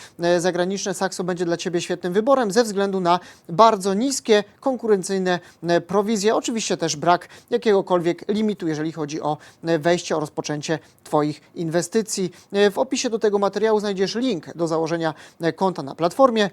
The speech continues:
Korzystając z tego linku dodatkowo wesprzesz rozwój kanału. Tymczasem ja zapraszam do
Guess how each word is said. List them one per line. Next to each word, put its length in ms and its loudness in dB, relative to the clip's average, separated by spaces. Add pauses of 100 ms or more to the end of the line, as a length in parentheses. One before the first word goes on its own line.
Korzystając 440 -2
z 40 -18
tego 200 -2
linku 200 -6
dodatkowo 460 -4
wesprzesz 460 -8 (220)
rozwój 320 -2
kanału. 320 0
Tymczasem 400 -6
ja 80 0
zapraszam 460 -4
do 180 4